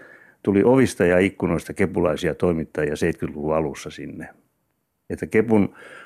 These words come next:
agentit oli tuolla Tampereen yliopistossa niin jakamassa jäsenkirjoja noille lehdistö- ja tiedotus-,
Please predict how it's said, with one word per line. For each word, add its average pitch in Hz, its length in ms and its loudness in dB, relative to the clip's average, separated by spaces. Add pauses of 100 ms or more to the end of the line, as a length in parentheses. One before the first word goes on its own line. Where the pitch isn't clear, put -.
(140)
agentit 98 460 2
oli 90 160 4
tuolla 92 320 4
Tampereen 95 500 2
yliopistossa 95 720 2
niin 87 220 -2
jakamassa 95 480 -2
jäsenkirjoja 87 880 2
noille 78 460 -2 (640)
lehdistö- 90 360 0
ja 80 40 0
tiedotus-, 87 360 -2